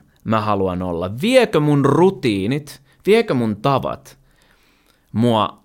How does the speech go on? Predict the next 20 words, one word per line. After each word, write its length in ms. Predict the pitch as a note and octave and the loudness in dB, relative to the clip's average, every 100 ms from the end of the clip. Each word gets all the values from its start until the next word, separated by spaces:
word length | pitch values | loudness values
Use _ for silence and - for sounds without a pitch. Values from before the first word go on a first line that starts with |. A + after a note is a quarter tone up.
| - | -10
sitä 420 | - E3+ D3+ G2 | -4 -4 -2 -4
kohti, 680 | - B2 A2 - D#2+ E2 _ - | 0 -2 -2 -8 -12 -12 _ -4
minkälainen 600 | A#2 C#3+ G#2+ G2 F#2 - | 2 2 0 -4 -6 -6
ihminen 520 | A#2 G#2 - B1 C2 - _ _ - | -8 -8 -10 -12 -12 -16 _ _ -12
mä 100 | F#2+ | -10
haluan 400 | G2+ G2 F2+ D#2+ | -6 -6 -6 -6
olla? 360 | C#2 G1+ - - _ _ _ _ _ _ _ - - - - | -8 -10 -14 -20 _ _ _ _ _ _ _ -20 -20 -16 -2
Mä 60 | F3 | 0
uskonkin, 380 | B3+ - D#3 | 0 0 0
että 120 | B2+ - | 0 0
sun 160 | C#3+ | 0
tulisi 300 | F3 D#3 C3+ D#3 | 2 0 0 0
aina 320 | E3+ E3+ C3+ | 0 0 0
keskittyä 880 | D3 D3+ - G2+ F#2+ - G2+ F#2+ F#2+ _ _ _ _ _ _ - - | 2 0 0 -6 -8 -6 -4 -2 -4 _ _ _ _ _ _ -12 0
enemmän 640 | D3 D#3 A#2 G2 F#2 F#2+ - _ - | 2 2 0 0 -4 -8 -14 _ -8
tai 200 | A2 C3+ | -2 0
ensisijaisesti 840 | D3+ A#2+ A2 F#2+ F#2+ - G2 - _ - | -2 -2 -4 -4 -8 -12 -12 -12 _ -2
tulemaan 600 | D3 D#3 A2 G2 F#2+ G2 | 2 2 2 0 -4 -2
tietynlaiseksi 1080 | C#3 C3+ A2+ G2+ F#2+ F#2+ G2+ F#2+ - - - | 2 2 2 -4 -4 -4 -6 -8 -14 -14 -10
ihmiseksi, 800 | A2+ - G2 - - - - | -10 -8 -8 -8 -14 -18 -18